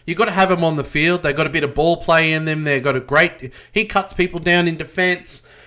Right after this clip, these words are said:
And I mean, I just don't ex-, I don't understand how you think you're gonna win games when you're relying on Crossland and Green with, and Mann at fullback, you know, and you've got Barnett and Watson, who are,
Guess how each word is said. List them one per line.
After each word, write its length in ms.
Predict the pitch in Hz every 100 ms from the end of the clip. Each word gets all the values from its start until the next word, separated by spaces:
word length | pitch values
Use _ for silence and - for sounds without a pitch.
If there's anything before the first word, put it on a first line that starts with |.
| _
And 180 | - 175
I 60 | 175
mean, 240 | 180 175
I 120 | 170
just 260 | 180 220 220
don't 240 | 208 180
ex-, 220 | 170 - -
I 140 | 170
don't 160 | 185 214
understand 400 | 208 185 196 180
how 80 | 175
you 140 | 156
think 200 | 143 170
you're 120 | 156
gonna 180 | 156 156
win 300 | 139 165 156
games 480 | 147 156 131 143 156
when 400 | 151 147 139 127 - _
you're 280 | 123 156 151
relying 460 | 147 147 156 151 143
on 160 | 135
Crossland 720 | - 165 175 - 170 170 160
and 320 | 143 139 131 120
Green 580 | 143 151 131 147 180 160
with, 380 | 131 156 - -
and 240 | 151 135
Mann 320 | 143 160 156
at 140 | 151 -
fullback, 720 | 165 165 135 131 190 - - _ _ _
you 160 | 165 165
know, 140 | 147
and 400 | 151 147 160 156
you've 160 | 151 139
got 360 | 165 151 127
Barnett 480 | 160 170 165 160 156
and 260 | 156 147 135
Watson, 380 | 147 175 156 131
who 180 | 151 147
are, 200 | 139